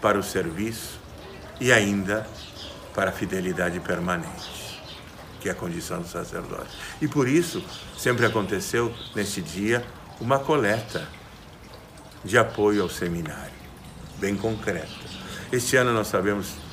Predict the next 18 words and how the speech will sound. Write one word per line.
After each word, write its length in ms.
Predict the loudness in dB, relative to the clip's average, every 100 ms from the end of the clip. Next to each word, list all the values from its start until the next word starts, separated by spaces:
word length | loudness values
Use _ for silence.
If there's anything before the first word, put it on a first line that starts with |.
| -6
que 60 |
temos 260 | -2 0 0
a 60 |
pandemia, 720 | 0 0 0 -2 -2 -2 -2 -4 -6 -10 -10 -10 -10 -10 -10 -8 -2
mas 200 | 0 4
cada 260 | 6 6
sacerdote 760 | 4 0 2 2 4 4 4 0 -2
resolverá 680 | 0 0 0 2 4 4 0 -6 -6 -6 -6 -6 -6 -6 -4
se 60 |
pode 240 | 0 0 0
entregar 500 | 0 2 4 2 2 -4 -8 -8 -8 -8 -8 -8 -8 -8 -4
o 60 | -4 2
todo 280 | 4 6 4
da 120 | 0
coleta, 520 | 0 2 4 4 2
uma 160 | 2 0
parte 480 | 4 4 4 2
ou 200 | 2 2